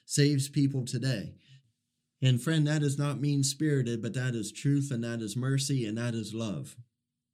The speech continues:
You see, God so loves you that he didn't keep the way of salvation a secret. God so loves you that Jesus Christ came in the first place. God so loves you that there is, there is a Savior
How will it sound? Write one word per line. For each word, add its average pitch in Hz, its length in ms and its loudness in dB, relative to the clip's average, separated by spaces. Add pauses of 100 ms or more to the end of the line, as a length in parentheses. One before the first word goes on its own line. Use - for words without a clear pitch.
(320)
You 131 80 2
see, 143 160 4
God 143 240 2
so 156 140 0
loves 135 460 0
you 95 280 -2 (480)
that 127 180 4
he 139 160 4
didn't 131 340 0
keep 139 280 0
the 123 100 -4
way 120 220 -4
of 110 80 -6
salvation 110 560 -4
a 107 60 -6
secret. 101 500 -6
God 135 320 0
so 147 260 0
loves 135 460 0
you 85 200 -6 (480)
that 131 200 4
Jesus 139 400 2
Christ 135 340 0
came 135 400 2
in 139 200 0
the 117 40 -4
first - 420 0
place. 73 380 -8 (500)
God 143 240 6
so 151 180 2
loves 135 440 0
you 92 280 -4 (760)
that 127 200 2
there 123 160 -2
is, 135 260 0
there 135 180 0
is 143 200 2
a 135 40 0
Savior 135 600 -2